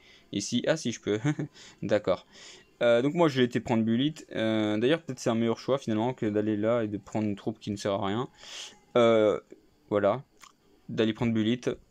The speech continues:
débloquer ici et continuer. Ça peut être pas mal, ça peut être pas mal. Ou améliorer Bullet, mais là, ça coûte quand même six cent mille. Ça commence à sentir... Euh, à être chaud. Ça commence à être chaud,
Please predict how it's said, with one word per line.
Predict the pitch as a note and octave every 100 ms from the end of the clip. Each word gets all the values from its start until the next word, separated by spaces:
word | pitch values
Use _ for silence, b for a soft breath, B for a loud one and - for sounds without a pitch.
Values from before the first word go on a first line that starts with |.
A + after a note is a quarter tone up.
| -
débloquer | A#2+ A#2 A2+ G#2+ A2
ici | G#2 - A#2 C#3 -
et | -
continuer. | A#2+ A#2+ - G2+ F#2+ A2+
Ça | - -
peut | C3
être |
pas | -
mal, | G#2 G#2+
ça | -
peut |
être | G#2+
pas | G#2+
mal. | A#2 B2+ -
Ou | C#3+ C3
améliorer | A2+ G#2+ A2+
Bullet, | A#2+ A#2 D3
mais | A2+
là, | A#2+
ça | -
coûte | A2+ -
quand | -
même | A#2
six | A#2+ -
cent | A#2
mille. | G#2+ A#2+ B2
Ça | - - - - - - -
commence | - A#2 A#2+ -
à |
sentir... | B2 A#2 - C3+ - B B B -
Euh, | - G2 F2+
à | - -
être | D3
chaud. | - - _
Ça | -
commence | - B2
à | G#2
être | -
chaud, | B2+